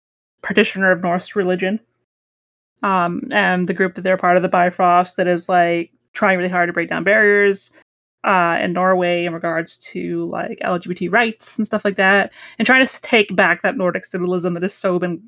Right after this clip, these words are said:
so hugely been co-opted by, like, white power groups.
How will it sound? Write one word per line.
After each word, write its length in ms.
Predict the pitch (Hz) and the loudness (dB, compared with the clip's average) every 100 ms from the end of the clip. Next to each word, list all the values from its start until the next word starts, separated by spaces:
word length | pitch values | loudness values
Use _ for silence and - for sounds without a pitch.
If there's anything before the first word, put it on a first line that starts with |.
| _ | _
so 300 | - - 226 | -6 2 4
hugely 480 | 202 - 208 180 175 | 4 2 2 2 0
been 140 | 175 | -2
co-opted 580 | 170 196 175 170 - 185 | 0 2 4 2 0 -4
by, 140 | - - | -2 -2
like, 180 | 180 | -2
white 320 | - - 175 - | -4 -4 -4 -4
power 180 | 185 - 196 | -8 -8 -10
groups. 440 | 180 - - - | -10 -10 -12 -18